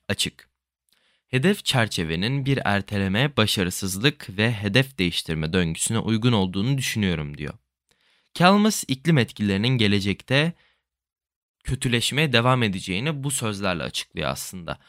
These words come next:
Fosil yakıtlara son vermeyi seçene veya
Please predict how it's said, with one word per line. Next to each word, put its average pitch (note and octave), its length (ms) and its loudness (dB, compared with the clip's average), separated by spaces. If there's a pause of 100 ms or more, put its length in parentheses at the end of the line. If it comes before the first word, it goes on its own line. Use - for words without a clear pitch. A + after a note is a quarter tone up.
(160)
Fosil C#3+ 380 2
yakıtlara A#2 480 0
son D3 320 4
vermeyi G2 420 2
seçene C3 720 2
veya C3 480 2